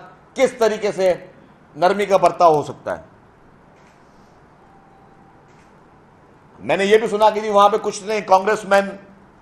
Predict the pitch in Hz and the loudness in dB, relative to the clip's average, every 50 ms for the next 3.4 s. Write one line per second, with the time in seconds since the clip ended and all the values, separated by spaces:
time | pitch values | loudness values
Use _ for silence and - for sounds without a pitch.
0 | _ _ _ - 185 196 98 - 185 - - - - - 117 143 160 180 196 185 | _ _ _ -4 0 0 2 0 0 -2 -8 -14 -16 -4 0 2 4 4 2 0
1 | 185 - 185 196 185 185 175 175 170 175 170 175 185 165 175 185 180 180 180 175 | -4 -4 -2 -2 -2 -2 -2 0 0 0 0 -2 -6 -8 -8 -10 -12 -10 -10 -8
2 | 175 180 196 202 196 190 - - - 147 175 180 185 175 185 175 175 170 151 170 | -2 0 2 2 2 2 -2 -8 -8 -6 -6 -6 -4 -6 -8 -12 -12 -4 0 2
3 | 185 185 180 180 180 180 175 | 2 2 2 4 6 6 6